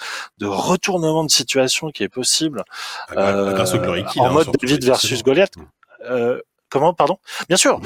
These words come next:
Speaker 2: J'ai,
Speaker 1: Le,
Speaker 2: grâce au
Speaker 1: le,
Speaker 2: Glory Kill,
Speaker 1: oui,
Speaker 2: c'est, c'est vrai que
Speaker 1: euh,
Speaker 2: ça,
Speaker 1: Glory
Speaker 2: ça,
Speaker 1: Kill,
Speaker 2: ça
Speaker 1: bien
Speaker 2: permet
Speaker 1: sûr.
Speaker 2: de, de basculer le, faire basculer un combat vraiment, euh, comme ça, quoi.
Speaker 1: Il y a ça, mais il y a aussi toute cette science du mouvement, mais là, pour le coup, et tu te rends compte que quand tu réussis, c'est avant tout une question de level design.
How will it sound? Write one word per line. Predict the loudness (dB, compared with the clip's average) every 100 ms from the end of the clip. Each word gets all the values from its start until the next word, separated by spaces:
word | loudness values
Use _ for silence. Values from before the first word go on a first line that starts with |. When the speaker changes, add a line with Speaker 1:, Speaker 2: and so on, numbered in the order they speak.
| -8 -4
Speaker 2:
J'ai, |
Speaker 1:
Le, | 2 4 4
Speaker 2:
grâce | 4
au | 2
Speaker 1:
le, |
Speaker 2:
Glory | 0 -4
Kill, | -4 -2
Speaker 1:
oui, | -4 -6
Speaker 2:
c'est, | -12
c'est | -10 -8
vrai | -8
que | -4
Speaker 1:
euh, | -4
Speaker 2:
ça, | 0
Speaker 1:
Glory | 2 2
Speaker 2:
ça, |
Speaker 1:
Kill, | 2
Speaker 2:
ça | 2
Speaker 1:
bien | 2
Speaker 2:
permet | 2
Speaker 1:
sûr. | 0
Speaker 2:
de, | -2 -4
de |
basculer | -4 -4 -6 -6 -4
le, | -4 -8
faire | -8
basculer | -10 -8 -6
un | -6
combat | -4 -2 -2
vraiment, | -2 -4 -6 -6
euh, | -10 -14 _ -20 -20 _
comme | -12 -8
ça, | -8
quoi. | -8 -14 -20 _ _ _ _ -2
Speaker 1:
Il |
y | 2
a |
ça, | 4 4
mais | 4
il |
y | 2
a |
aussi | 2 0
toute | -2 -6
cette | -6 -4
science | -4 -4 -8
du | -10
mouvement, | -8 -8 -4 -4
mais | -2 -2
là, | -4 -8
pour | -8 -8
le | -6
coup, | -2
et | -2
tu | -4
te | -8
rends | -8
compte | -4 -6 -2
que | -2 -2 -4 -10 -18 -16 -16 -2
quand | 0
tu | 2 2
réussis, | 4 4 4 4
c'est | 4
avant | 0 -2
tout | -4
une | -4
question | -2 -2 -2
de | -2 -2
level | -2 -2 -2 -2
design. | 2 2 2 -4